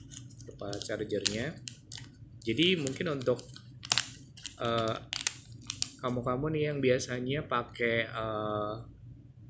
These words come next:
chargeran, eh, kabel chargernya misalnya nyambung sama kepalanya, nah kali ini, ini si kepalanya bisa disimpan nih. Eh, terus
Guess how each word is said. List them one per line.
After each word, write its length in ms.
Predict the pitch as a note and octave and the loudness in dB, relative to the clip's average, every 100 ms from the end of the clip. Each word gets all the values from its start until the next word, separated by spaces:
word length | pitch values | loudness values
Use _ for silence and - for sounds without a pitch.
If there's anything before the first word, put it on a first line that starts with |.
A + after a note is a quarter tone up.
| - - - - | -18 -18 -18 -12
chargeran, 800 | - A#2 A2 A#2+ A2+ A2 C#3 E3+ - - - - - - - - | 0 0 4 2 4 4 4 -2 -8 -14 -16 -16 -18 -18 -18 -6
eh, 240 | - A2 A2 | 2 4 4
kabel 320 | B2+ A#2 A#2+ | 4 4 4
chargernya 560 | B2 A#2 A2 A#2+ D3 | 4 4 2 2 0
misalnya 400 | D3+ B2 B2 C3+ | 0 -2 -2 -2
nyambung 400 | D3 A#2+ A#2 A2 | 0 0 0 0
sama 640 | A#2 A2+ G#2+ G#2 G#2 G2+ A2 | -2 -2 0 0 0 0 -2
kepalanya, 560 | A#2 A#2 A2+ G#2 A#2+ | -6 -2 -2 0 -2
nah 180 | D3 C3 A#2 - | -2 -4 -6 -6
kali 400 | - A2+ A2+ A2 | 0 0 2 -2
ini, 320 | C#3 F3+ E3+ | -2 -2 0
ini 80 | G3+ | 0
si 160 | - | -2
kepalanya 320 | - A#2 C#3+ | -2 -2 0
bisa 160 | E3+ B2+ | 0 0
disimpan 480 | A#2 A#2+ C3 C#3+ E3+ D#3+ | 0 -2 -4 -2 0 2
nih. 240 | D#3 - - - - - - - - - - - - - - - - - - - - - - - - - - - | 0 -4 -14 2 2 4 -2 -4 -6 -10 -14 -16 -18 -18 -16 -16 -16 -16 -16 -16 -16 -18 -18 -20 -20 -20 -20 -8
Eh, 420 | C3+ A#2+ A#2 A#2 A#2+ A#2+ | 0 2 4 2 0 -2
terus 640 | - C#3+ D#3 - - - | 2 4 6 6 4 2